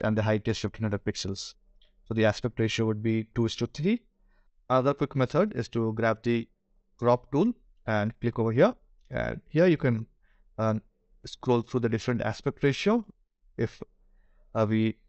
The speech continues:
select this one is to one, uh, you could see there's a cropping. So choose the one that, uh, perfectly suits this. So the aspect ratio is two is to three, or we could say four is to six, whatever, uh, is convenient for you to call out.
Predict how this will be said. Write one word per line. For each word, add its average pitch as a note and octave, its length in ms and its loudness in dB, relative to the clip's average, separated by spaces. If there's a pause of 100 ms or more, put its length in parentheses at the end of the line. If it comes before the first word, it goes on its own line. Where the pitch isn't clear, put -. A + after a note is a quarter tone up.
(120)
select A2+ 300 0
this A#2 180 -4
one A#2+ 120 0
is A#2 120 -4
to A#2+ 120 -4
one, D3+ 220 0 (220)
uh, A2+ 100 2
you G#2+ 140 0
could G#2+ 140 -6
see - 340 -4 (260)
there's A2 220 0
a A2 180 2 (640)
cropping. F3 440 2 (360)
So - 400 -2 (120)
choose C#3 260 -2
the C3+ 120 2
one B2 160 2
that, A#2 240 0 (460)
uh, G#2+ 140 2
perfectly B2 480 -2
suits - 360 -6
this. - 320 2 (560)
So - 360 -2 (1080)
the A2 80 0
aspect - 380 -2
ratio A#2 260 0
is A2+ 160 0
two C#3 200 -2
is D3 100 -4
to E3 100 0
three, F#3+ 420 -2
or A2 220 2
we G#2+ 100 -4
could A2 140 -6
say A2+ 220 -2
four G#2 260 0
is G#2 140 -2
to G2+ 100 -4
six, - 320 -8
whatever, G2+ 380 -2 (440)
uh, G#2 240 0
is G#2+ 120 -6
convenient G#2 520 0
for G#2 120 0
you G2+ 160 -2
to G2+ 100 -6
call G2 160 -2
out. - 300 -12